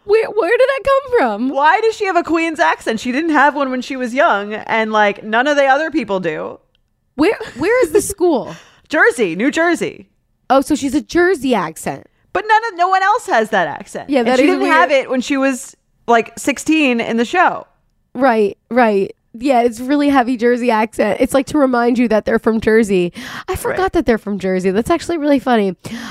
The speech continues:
Speaker 1: Um, yeah, I liked the finale. I thought, again, spoiler, spoiler, spoiler. I can't believe the husband would ever do that. Like, it makes no sense why he would jeopardize, like, first of all, her relationships with these people.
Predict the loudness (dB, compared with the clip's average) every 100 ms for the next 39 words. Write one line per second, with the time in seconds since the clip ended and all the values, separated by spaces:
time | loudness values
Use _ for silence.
0 | -4 0 2 2 -2 _ _ _ _ _
1 | -6 0 2 2 0 0 -2 -4 -4 2
2 | 2 2 0 0 0 0 2 2 0 0
3 | 0 -2 -2 0 2 0 0 0 0 2
4 | 2 4 2 0 -2 -2 0 0 2 0
5 | 0 0 0 0 0 2 2 0 0 0
6 | 2 2 2 0 0 0 0 0 0 -2
7 | -4 2 2 2 -2 _ _ -4 2 2
8 | 2 -4 -12 -20 _ -2 2 2 0 0
9 | 0 2 0 0 -2 0 0 0 2 2
10 | 0 -2 -2 -2 -2 0 0 0 0 0
11 | 0 0 2 2 0 0 -2 -2 -2 -2
12 | -4 -6 -4 -2 0 2 2 -2